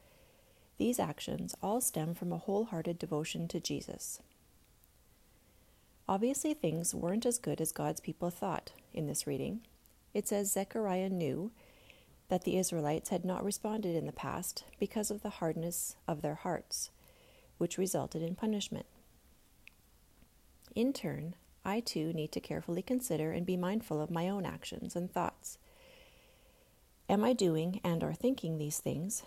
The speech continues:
to further grow and enhance my alignment and relationship with Jesus? Because simply doing religious things and just attending church doesn't resonate or provide any sort of,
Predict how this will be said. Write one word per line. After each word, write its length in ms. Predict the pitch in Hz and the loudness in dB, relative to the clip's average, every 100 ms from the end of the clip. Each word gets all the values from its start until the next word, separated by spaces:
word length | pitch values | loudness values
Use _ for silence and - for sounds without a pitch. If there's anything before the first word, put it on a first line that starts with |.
| - | -6
to 100 | 202 | -6
further 380 | - 180 185 214 | 0 2 2 0
grow 300 | 165 147 156 | 2 2 2
and 100 | 175 | 2
enhance 420 | 175 160 151 - | 0 -2 -4 -4
my 100 | 180 | -2
alignment 600 | 180 180 196 208 240 - | -2 0 -2 -2 -4 -4
and 140 | 180 165 | -2 0
relationship 560 | 165 175 196 - 190 | 0 0 -4 -4 -2
with 140 | 208 - | -4 -4
Jesus? 500 | 147 - 277 - - - - - - - - - - | -4 -2 -2 -4 -12 -20 -20 -20 -20 -20 -20 -20 -12
Because 260 | - - 214 | -6 0 2
simply 380 | - 233 240 269 | 4 2 2 0
doing 420 | 202 165 175 190 | 2 2 2 2
religious 440 | 185 156 - 175 | 2 2 2 -2
things 540 | - 143 - 196 - - - | 0 0 0 -2 -4 -8 -4
and 140 | 190 | -2
just 240 | 196 202 202 | 0 0 -2
attending 420 | - 202 208 196 | -2 -2 0 -2
church 560 | - 220 165 - - - - - - - - - - | -2 0 0 -2 -6 -6 -18 -20 -20 -20 -20 -20 -4
doesn't 320 | - 196 - 170 | 0 2 2 2
resonate 480 | 185 170 160 151 - | 2 0 -2 -4 -4
or 160 | - 202 | 0 0
provide 480 | 226 170 160 143 156 | 0 -2 0 0 0
any 220 | 165 190 | 0 0
sort 260 | 226 - 143 | 0 0 -2
of, 300 | 165 170 | -2 -4